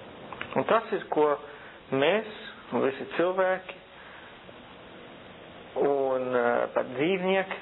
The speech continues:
un faktiski visas būtnes saprot pa ciešanām,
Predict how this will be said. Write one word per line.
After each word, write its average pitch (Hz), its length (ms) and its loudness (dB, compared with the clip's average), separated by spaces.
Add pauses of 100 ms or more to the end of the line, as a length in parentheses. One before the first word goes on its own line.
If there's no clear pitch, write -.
un 139 140 -2
faktiski 156 540 0
visas 131 420 -2
būtnes 226 640 0 (880)
saprot 190 640 4 (1400)
pa 131 100 0
ciešanām, 123 680 -2